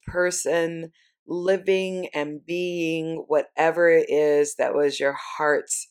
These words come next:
desire. See yourself in it, around it. See the people who are there with you. See the, the people who,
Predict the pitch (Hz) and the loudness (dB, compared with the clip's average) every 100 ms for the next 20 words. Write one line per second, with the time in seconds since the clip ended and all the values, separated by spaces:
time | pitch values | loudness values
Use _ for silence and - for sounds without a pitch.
0 | _ 151 139 139 139 113 - - - _ | _ -12 -2 2 4 2 0 -4 -8 _
1 | - - - _ - - 202 202 202 196 | -20 -20 -20 _ -10 -6 -4 0 0 0
2 | - 185 180 175 - - 190 185 180 170 | 2 6 6 4 0 -2 0 2 2 0
3 | 156 - - 156 147 165 170 170 165 165 | -2 -6 -2 -2 0 2 2 2 -2 -2
4 | 160 160 156 - - 165 156 - 185 180 | 0 2 2 -2 -8 -8 -8 -10 -6 -4
5 | 165 170 165 151 147 147 160 175 - 170 | -2 0 0 2 2 0 -2 -4 -6 -6
6 | 165 165 165 165 - - - - - 190 | -2 -2 -4 -10 -18 -20 -20 -12 -8 2
7 | 170 165 156 - _ 170 165 170 160 - | 6 6 4 -4 _ 2 4 2 0 -6
8 | - 196 - 175 165 165 - 185 170 165 | -12 -8 4 6 6 4 0 0 0 2
9 | 160 156 | 0 -2